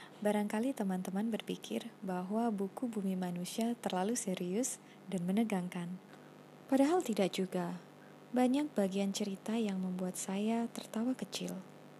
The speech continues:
Selain tetralogi Pulau Buru, saya menyarankan teman-teman untuk membaca karya Pram yang lain,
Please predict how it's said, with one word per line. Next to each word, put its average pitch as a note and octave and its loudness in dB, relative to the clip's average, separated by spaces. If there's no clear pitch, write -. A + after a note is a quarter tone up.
Selain A#3+ 6
tetralogi G#3 6
Pulau G3 4
Buru, G3+ 2
saya A3+ 4
menyarankan G3+ 6
teman-teman F#3+ 2
untuk G3 2
membaca F#3 2
karya F#3+ 0
Pram G3+ 4
yang F#3+ 2
lain, G3 0